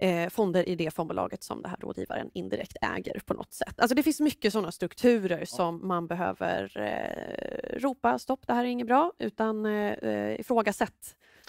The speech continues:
Speaker 2: Ja, verkligen. Jag håller med dig. Eh, och sen är det ju det här med, eh, kollektivavtalade pensioner är ju generellt sett bra, för de är ju per definition förhandlade.
Speaker 1: Mm.
Speaker 2: De har ju så mycket kapital, så de kan ju förhandla sig till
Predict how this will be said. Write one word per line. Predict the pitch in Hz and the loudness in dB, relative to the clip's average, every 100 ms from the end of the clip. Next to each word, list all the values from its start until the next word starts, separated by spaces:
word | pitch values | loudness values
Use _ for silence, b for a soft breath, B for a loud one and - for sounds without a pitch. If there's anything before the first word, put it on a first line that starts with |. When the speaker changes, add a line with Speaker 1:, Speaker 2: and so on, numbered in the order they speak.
| B B B | B B B
Speaker 2:
Ja, | 170 | 4
verkligen. | 208 214 226 196 170 | 8 8 8 8 10
Jag | 185 | 10
håller | 202 202 | 10 10
med | 214 180 | 10 10
dig. | 170 - | 8 6
Eh, | 156 160 | 2 4
och | 165 190 180 | 4 0 2
sen | 202 208 | 4 6
är | 196 | 10
det | |
ju | 180 | 10
det | 170 | 8
här | 165 143 | 6 4
med, | 143 | 2
eh, | - - _ _ - - - - - | -6 -20 _ _ -18 -18 -18 -14 4
kollektivavtalade | 190 180 190 165 196 220 214 | 6 8 8 6 6 6 6
pensioner | 202 170 131 139 | 4 2 2 6
är | 139 | 8
ju | 135 135 | 8 6
generellt | 127 113 | 4 2
sett | 123 | 0
bra, | 127 180 156 | 2 6 6
för | 139 | 6
de | 127 | 4
är | 120 | 6
ju | 113 110 | 4 0
per | - 120 | 4 4
definition | 117 - 127 - 110 | 6 2 0 -2 -2
förhandlade. | - 127 190 185 151 107 78 - | 0 4 6 6 6 6 2 -4
Speaker 1:
Mm. | 202 269 311 | -2 -2 0
Speaker 2:
De | 147 | 4
har | 165 | 6
ju | 147 | 4
så | 139 | 0
mycket | 135 135 123 - | -2 0 -2 -2
kapital, | 127 - 151 147 110 | -6 -2 2 2 2
så | 139 | 0
de | 143 | 0
kan | 151 | 0
ju | |
förhandla | 135 131 156 147 | -2 2 2 2
sig | 120 131 | 2 -2
till | - | 0